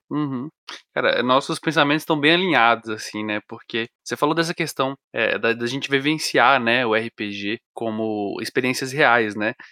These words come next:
É, eu sou psicólogo, né? E uma área que eu gostava bastante de estudar, que, que eu, inclusive, fiz pesquisa sobre isso, né? É sobre a psicologia da aprendizagem, né? E, e a gente vê como a gente vivencia várias experiências, né? E, e tal.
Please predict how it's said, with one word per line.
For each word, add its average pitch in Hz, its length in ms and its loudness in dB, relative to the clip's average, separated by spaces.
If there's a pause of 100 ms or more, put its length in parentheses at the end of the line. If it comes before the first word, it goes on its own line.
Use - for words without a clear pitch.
(140)
É, - 140 0
eu 120 60 2
sou 160 140 0
psicólogo, 151 640 4
né? 139 260 4
E 123 220 -2
uma 120 80 6
área 123 200 6
que - 140 -2
eu 135 60 2
gostava 135 420 2
bastante 143 600 -2
de 123 80 -10
estudar, 117 440 2
que, 110 300 -6
que 113 160 -6
eu, 110 120 -2 (140)
inclusive, 117 440 -8
fiz 135 220 -6
pesquisa 123 560 -2 (200)
sobre 110 320 -8
isso, 127 320 -4
né? 113 100 0 (200)
É 113 340 2
sobre 127 260 4
a 131 180 8
psicologia 151 720 2 (320)
da 139 80 6
aprendizagem, 151 840 4
né? 135 160 2 (120)
E, 120 340 -4
e 127 40 4
a 123 60 4
gente 139 180 -4
vê 151 140 4
como 160 180 0
a 147 40 6
gente 143 520 0
vivencia 135 580 0
várias 127 280 4
experiências, 117 920 -4
né? 117 200 -4
E, 110 280 -10
e - 100 -18
tal. 127 240 4